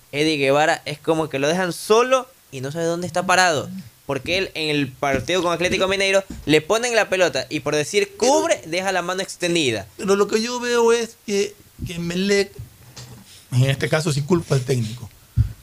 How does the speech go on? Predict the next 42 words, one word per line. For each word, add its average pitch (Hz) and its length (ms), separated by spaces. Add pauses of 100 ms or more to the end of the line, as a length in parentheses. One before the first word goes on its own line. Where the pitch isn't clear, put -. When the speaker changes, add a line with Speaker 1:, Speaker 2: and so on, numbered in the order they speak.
(320)
Speaker 2:
Independiente 214 600
siempre 214 340
que 214 80
ha 202 60
jugado 196 280
acá 190 200
lo 185 100
aprieta 180 320
Emelec 160 240
en 156 80
la 151 80
salida. 123 480
Speaker 1:
Juego 123 220
Speaker 2:
Los 131 80
Speaker 1:
rápido. 123 160
Speaker 2:
jugadores 202 400
de 220 40
Emelec 202 400
no 185 300
son 202 520 (600)
los 135 160
defensas 139 340
de 131 60
Emelec, 135 260
no 156 140
son 185 280 (500)
hábiles 196 420
con 117 120
la 117 60
pelota. 101 320 (160)
Speaker 1:
No. - 100 (680)
Speaker 2:
Sin 170 200
embargo, 220 300
insisten 240 580
en 190 200
el 165 120
jueguito 170 400
partiendo 196 420
desde 214 120
el 165 60
arquero 160 300
Ortiz, 185 460